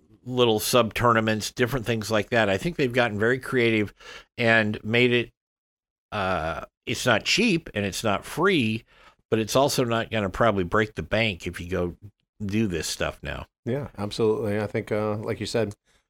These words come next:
Speaker 2: golf's growing, and if we keep it at a reasonable price, it'll continue to grow.
Speaker 1: Yeah, we like that. Jim, thanks for being with us.
Speaker 2: Yeah, thank you, J T. Always a pleasure being here.
Speaker 1: No problem.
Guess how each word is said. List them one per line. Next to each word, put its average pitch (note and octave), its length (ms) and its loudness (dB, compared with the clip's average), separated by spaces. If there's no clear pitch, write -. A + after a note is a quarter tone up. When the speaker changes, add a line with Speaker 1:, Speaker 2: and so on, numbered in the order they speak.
Speaker 2:
golf's G#2 260 0
growing, A2 340 2
and G2+ 300 2
if G2 220 -4
we G2 100 -2
keep G#2+ 200 -6
it G#2+ 60 0
at G#2 140 -4
a G#2 40 -4
reasonable G2 460 -4
price, G2 360 -6
it'll F#2+ 180 -6
continue F2+ 420 -8
to F2 80 -10
grow. F2+ 240 -10
Speaker 1:
Yeah, F3+ 160 0
we G#2+ 120 0
like A#2 260 -2
that. C#2 180 -8
Jim, B2+ 200 0
thanks A2 220 -2
for F#2 120 -6
being E2+ 220 -4
with D#2 200 -8
us. C#2 60 -14
Speaker 2:
Yeah, G2+ 180 -2
thank A2 280 -2
you, A2+ 60 0
J G#2 180 2
T. G#2 200 0
Always G2+ 340 0
a F#2+ 280 -2
pleasure G2 380 -2
being F#2+ 220 -2
here. F2+ 200 -4
Speaker 1:
No F2 160 -4
problem. D#2+ 360 -2